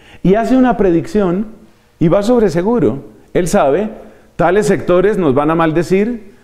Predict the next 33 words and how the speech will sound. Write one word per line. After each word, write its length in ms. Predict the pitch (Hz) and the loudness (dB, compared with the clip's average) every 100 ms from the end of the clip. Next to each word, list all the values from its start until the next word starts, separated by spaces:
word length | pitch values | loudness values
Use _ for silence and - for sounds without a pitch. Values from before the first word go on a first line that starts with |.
| _ | _
tales 320 | - 156 185 151 | -2 0 0 -2
sectores 680 | 131 175 170 185 214 - - - | -2 0 2 2 -2 -6 -20 -8
nos 180 | 131 120 | -2 0
van 140 | 139 | 0
a 40 | 170 | 0
insultar, 840 | 170 202 196 190 220 233 - - - | 0 0 0 0 -2 -6 -14 -20 -4
tales 300 | 151 175 202 | -2 0 0
periódicos 580 | 208 180 170 170 170 135 | 0 2 2 0 -2 -2
van 160 | 147 | -2
a 80 | 170 | 0
decir, 640 | 165 131 196 226 208 - - | -2 0 -2 -2 -10 -14 -4
tales 300 | 147 170 175 | 0 0 0
diputados 580 | 170 175 175 175 185 160 | 0 0 0 0 0 0
van 140 | 165 | -2
a 80 | 165 | -2
poner 260 | 165 160 | -2 -2
una 140 | 170 170 | -2 0
denuncia, 680 | 175 185 185 226 233 - - | 0 0 0 -2 -2 -10 -6
esto 240 | 160 - 175 | -4 -2 0
van 140 | 170 | 0
a 80 | 175 | 0
decir 240 | 143 170 | 0 0
en 80 | 180 | 0
el 120 | 170 | -2
Tribunal 360 | 151 143 147 156 | -2 0 0 0
Constitucional. 800 | 180 175 175 170 151 165 185 226 - - - _ - | -2 -2 -2 -2 -2 0 0 -2 -8 -20 -20 _ -4
¿Podemos 340 | 180 185 240 247 | 0 0 0 0
manejar 360 | 214 180 202 | -2 0 -2
ese 180 | 220 196 | -2 -6
problema? 440 | 208 208 240 285 | -4 -2 -2 -2
¿Se 140 | 254 170 | -2 -2
puede 160 | 202 | 0
manejar? 480 | 226 214 202 240 294 | 0 0 -2 -2 -6